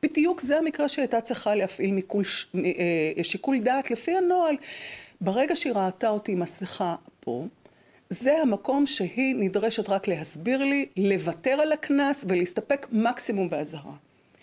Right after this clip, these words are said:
במקום זה, היא גם לא רושמת את התגובה שלי, היא אומרת לי, "אני ארשום אחר כך", כשאני מתפלאת, "איך תרשמי אחר כך?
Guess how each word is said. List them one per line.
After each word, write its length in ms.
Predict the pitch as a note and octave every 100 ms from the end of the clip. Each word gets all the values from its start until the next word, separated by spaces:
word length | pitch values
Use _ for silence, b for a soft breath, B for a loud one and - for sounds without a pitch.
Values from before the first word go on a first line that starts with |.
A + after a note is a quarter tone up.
| b b - G3
במקום 540 | F#3 - C#4 C#4 D4
זה, 260 | G3+ G3 G3
היא 100 | F3+
גם 180 | G#3 A#3
לא 60 | A3
רושמת 440 | G#3 F#3+ F#3 F#3
את 100 | -
התגובה 480 | D#3+ D#3+ D#3 C#3+ C3+
שלי, 320 | - D#3 C#3+
היא 120 | E3
אומרת 340 | D#3 E3 F#3+ G3
לי, 60 |
"אני 140 | E3 D#3
ארשום 300 | - E3+ F#3
אחר 240 | - D3 -
כך", 160 | F#3 -
כשאני 240 | D#3 C#3+
מתפלאת, 440 | C#3+ - F3+ A3+
"איך 100 | F3+
תרשמי 400 | - F#3+ G3+ F#3+
אחר 220 | F#3 B3 E4
כך? 200 | C4